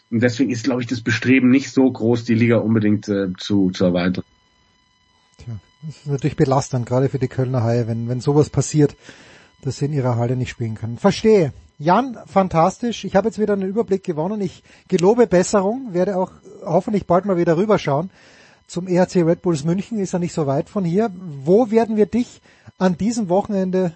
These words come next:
Speaker 2: hören, Jan? Oder sehen vielleicht sogar?
Speaker 1: Ähm, ja, tatsächlich sehen. Und zwar, ähm, erstmal mache ich Fußball morgen Abend, Freitag, dritte Liga, Unterhaching gegen Halle.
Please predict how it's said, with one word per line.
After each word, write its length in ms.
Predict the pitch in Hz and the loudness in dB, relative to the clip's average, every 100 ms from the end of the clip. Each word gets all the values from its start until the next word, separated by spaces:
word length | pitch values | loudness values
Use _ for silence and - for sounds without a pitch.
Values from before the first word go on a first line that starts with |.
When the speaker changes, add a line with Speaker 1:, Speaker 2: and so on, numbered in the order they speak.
| _ _ _ _ | _ _ _ _
Speaker 2:
hören, 400 | 180 185 165 131 | 2 4 2 -4
Jan? 280 | 120 110 - _ _ | -8 -10 -16 _ _
Oder 220 | 170 175 | 2 2
sehen 280 | 175 226 226 | 4 0 -2
vielleicht 300 | 131 117 - | -6 -6 -8
sogar? 300 | 131 113 101 _ _ _ _ _ _ _ _ _ | -12 -12 -14 _ _ _ _ _ _ _ _ _
Speaker 1:
Ähm, 440 | 135 135 135 135 135 | 0 2 2 2 4
ja, 180 | 196 | 2
tatsächlich 420 | 151 123 143 143 110 | -2 -4 -4 -4 0
sehen. 360 | 147 156 104 | 0 2 -2
Und 300 | - 117 117 | -2 -4 -4
zwar, 600 | 117 113 123 135 135 - | -4 0 2 4 2 0
ähm, 1080 | 123 120 117 120 117 120 117 117 120 120 117 _ | -2 0 0 0 0 0 0 2 2 0 -4 _
erstmal 480 | - 160 180 160 139 | 0 0 0 0 0
mache 140 | 135 | 0
ich 120 | 123 113 | -6 -10
Fußball 720 | 151 156 - 202 - 139 147 | -10 -10 -10 -12 -2 2 4
morgen 360 | 131 131 127 117 | 2 2 -2 -4
Abend, 340 | 120 127 120 | -2 0 -2
Freitag, 460 | - 113 127 123 117 | -2 0 0 -2 -2
dritte 260 | 123 120 | -6 -2
Liga, 480 | 117 127 131 127 113 | 0 4 4 2 0
Unterhaching 680 | - 120 117 110 151 147 135 | -4 -4 -2 -2 -2 -2 -2
gegen 380 | 120 117 110 - | 0 -2 -4 -2
Halle. 420 | 143 135 113 208 | 0 2 0 -4